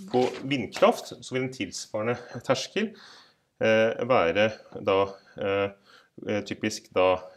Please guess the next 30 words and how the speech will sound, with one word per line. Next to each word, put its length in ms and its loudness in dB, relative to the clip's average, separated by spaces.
støy, 540 -4
avfall 560 0
under 140 -8
produksjonen, 720 -6
eh, 160 6
kollisjon 600 -4
med 160 -8
fugler, 340 -4
som 140 -6
har 100 -4
vært 80 -8
et, 220 -10
eh, 140 -6
tema, 260 -4
ørner, 400 2
eh, 140 4
nedbryting 800 0
av 260 2
økosystemer, 640 -2
og 120 0
ikke 160 -8
minst 240 -8
noe 100 -6
som 160 -10
har 140 -10
vært 180 -6
veldig 180 -10
praktisk 380 -10
i 40 -4
Norge, 360 -2